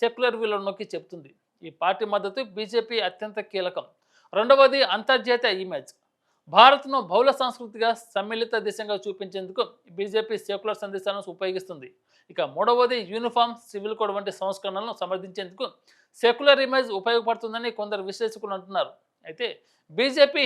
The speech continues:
హిందువులను మోసం చేస్తుందనే కొత్త విషయం వెలుగులోకి వచ్చింది. ఈ విషయంలో రెండు వాదనలు ఉన్నాయి. ఒకవైపు బీజేపీ హిందుత్వ ఎజెండాను వదిలేస్తుందని కొందరు హిందూ ఓటర్లు అసంతృప్తి వ్యక్తం చేస్తున్నారు. ఎక్స్లో కొందరు అభిమానులు బీజేపీని సెక్యులర్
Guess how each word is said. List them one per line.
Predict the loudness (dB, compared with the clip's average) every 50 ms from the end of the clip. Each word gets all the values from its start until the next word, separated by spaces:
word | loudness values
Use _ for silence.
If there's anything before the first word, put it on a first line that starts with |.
| 0
హిందువులను | -2 -4 -2 0 0 0 0 -2 -2 -2
మోసం | -2 -2 -2 -8 -4 -4
చేస్తుందనే | -6 -6 -6 -4 -4 -4 -4 -4 -8 _ _ -8
కొత్త | -8 -6 -4 -4 -6 -6
విషయం | -8 -10 -10 -10 -10 -8 -8
వెలుగులోకి | -8 -6 -4 -4 -4 -4 -6 -8
వచ్చింది. | -10 -10 -16 -16 -18 -20 _ _ _ _ _ _ _ _ -8
ఈ | -6 -4 -2 -2
విషయంలో | 0 2 2 4 4 4 4 4
రెండు | 2 0 -2 0 2
వాదనలు | 2 2 2 2 -2 -2 -2 -2
ఉన్నాయి. | -2 -4 -4 -4 -8 -16 _ -20 -20
ఒకవైపు | -12 -8 -8 -8 -6 -4 -6 -6 -4 -4
బీజేపీ | -6 -4 -2 0 0 0 0 0 -6 -6 -6 -10
హిందుత్వ | -12 -8 -8 -8 -4 -2 0 2 2
ఎజెండాను | 2 0 0 0 0 0 0 -2 -6
వదిలేస్తుందని | -4 -2 -4 -4 -4 -6 -6 -6 -6 -6 -6 -10 -12 _ _ _ _ _ -6
కొందరు | -4 0 0 -2 -2 -2
హిందూ | -4 -6 -2 2 2
ఓటర్లు | 4 4 4 0 2 2 2 0 0
అసంతృప్తి | 0 -2 -6 -6 -8 -14 -8 -6 -4 -4
వ్యక్తం | -4 -6 -8 -8 -8 -8
చేస్తున్నారు. | -8 -8 -4 -4 -4 -4 -4 -10 _ _ _ _ _ _ _ _ _ 2
ఎక్స్లో | 4 4 4 4 4 4 4 4
కొందరు | 4 2 2 4 4 4
అభిమానులు | 4 2 0 0 0 0 2 2 2 2 2 -2
బీజేపీని | -6 -2 0 -2 -2 -2 -4 -10 -10 -6 -6
సెక్యులర్ | -8 -4 -2 -4 -2